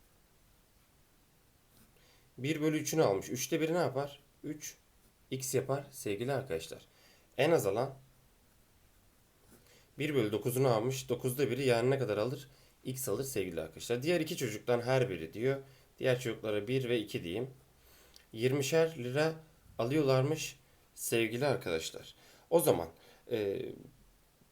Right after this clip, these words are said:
eşit miktarda para alan iki çocuktan her biri yirmi lira aldığına göre dağıtılan tüm para kaç liradır? E, dağıtılan tüm para dokuz x'e eşit olur. Üç x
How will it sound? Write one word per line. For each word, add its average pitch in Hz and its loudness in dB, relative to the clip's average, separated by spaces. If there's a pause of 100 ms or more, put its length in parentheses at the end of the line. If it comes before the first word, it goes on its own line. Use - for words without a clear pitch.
(180)
eşit 127 -2
miktarda 139 2
para 147 0
alan 139 6
iki 131 0
çocuktan 131 0
her 143 4
biri 123 -2
yirmi 139 0
lira 120 4
aldığına 123 2
göre 151 -2
dağıtılan 135 4
tüm 135 0
para 131 -2
kaç - -4
liradır? 85 -14 (340)
E, - -16
dağıtılan 135 2
tüm 175 -4
para 131 -2 (560)
dokuz 127 -2
x'e - -8
eşit - -8
olur. - -12 (1600)
Üç 131 -10
x - -10